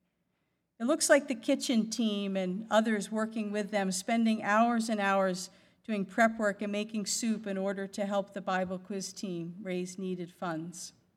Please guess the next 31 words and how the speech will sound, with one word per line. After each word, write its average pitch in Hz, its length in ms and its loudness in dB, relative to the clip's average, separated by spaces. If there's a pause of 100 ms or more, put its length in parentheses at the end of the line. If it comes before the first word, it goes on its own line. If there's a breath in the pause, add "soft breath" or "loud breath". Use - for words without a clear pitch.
(1120)
It 220 120 -2
looks 294 240 0
like 240 200 6
folks 240 520 2
handed 233 420 4
me 220 160 4
gift 220 340 -2
cards 175 440 2
on 185 180 0
many 208 320 0
of 190 140 -4
the 190 80 -6
gift 202 340 -8
card 190 280 0
table 196 360 -2
Sundays, 185 720 -2 (540 soft breath)
asking 233 500 4
me 214 140 0
to 220 180 -2
anonymously 196 880 0
pass 190 400 0
a-, 202 200 0
along 185 380 2
the 185 80 -2
card 180 420 -2
to 190 140 -4
a 180 60 -2
particular 190 640 -6
person 190 480 -4
or 175 80 -4
persons, 180 760 -6